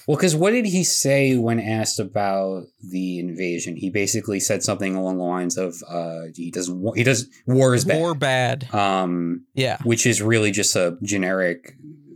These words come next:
Speaker 1: nothing statement. Um, but, like,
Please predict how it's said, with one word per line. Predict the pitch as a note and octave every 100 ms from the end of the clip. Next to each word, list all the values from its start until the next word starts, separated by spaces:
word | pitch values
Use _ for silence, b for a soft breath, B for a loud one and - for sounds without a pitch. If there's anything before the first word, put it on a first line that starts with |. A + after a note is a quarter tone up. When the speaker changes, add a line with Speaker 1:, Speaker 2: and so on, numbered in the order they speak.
| G2+
Speaker 1:
nothing | F#2+ F#2+ F2+
statement. | - F#2 F2+ E2 D#2+ D#2+
Um, | F#2 E2+ E2+ E2+ F2
but, | F#3+ G#3+ A#2+ A#2
like, | A2+ A#2 -